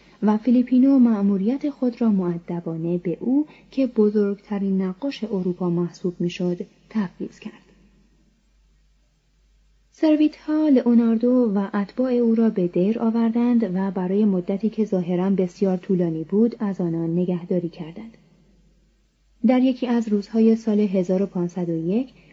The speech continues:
لئوناردو طرح تصویر مریم عذرا و کودک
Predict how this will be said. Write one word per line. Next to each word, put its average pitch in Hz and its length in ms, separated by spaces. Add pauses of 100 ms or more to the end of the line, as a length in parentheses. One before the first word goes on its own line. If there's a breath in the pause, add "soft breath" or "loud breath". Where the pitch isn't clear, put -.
(140)
لئوناردو 254 580
طرح 262 460
تصویر 233 580
مریم 180 640
عذرا 185 600 (320 soft breath)
و 180 380
کودک 190 520